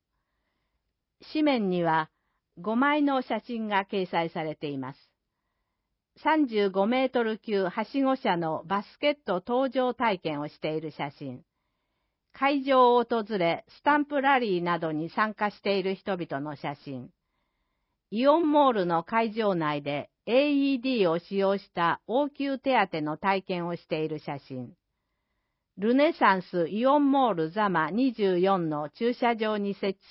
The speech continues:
されているゲートの写真。展示されている救助工作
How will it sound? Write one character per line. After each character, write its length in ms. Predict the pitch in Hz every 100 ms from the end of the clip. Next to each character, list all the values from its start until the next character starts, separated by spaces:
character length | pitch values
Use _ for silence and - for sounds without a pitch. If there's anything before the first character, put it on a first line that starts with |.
| -
さ 100 | 208
れ 120 | 190
て 180 | 180 175
い 100 | 170
る 240 | 165 156 - _ -
ゲ 240 | 202 285
ー 60 | 240
ト 140 | 170
の 180 | 143 143
写 180 | - 151 -
真。 260 | 139 127 - _ _ _ _ _ _ _ _ _ _ _ _ _ _ -
展 220 | 277 302
示 160 | 277 277
さ 100 | 262
れ 140 | 254
て 200 | 247 226
い 60 | 214
る 280 | 196 196 -
救 260 | - 294 302
助 200 | 277 277
工 280 | - 247
作 300 | 240 233 214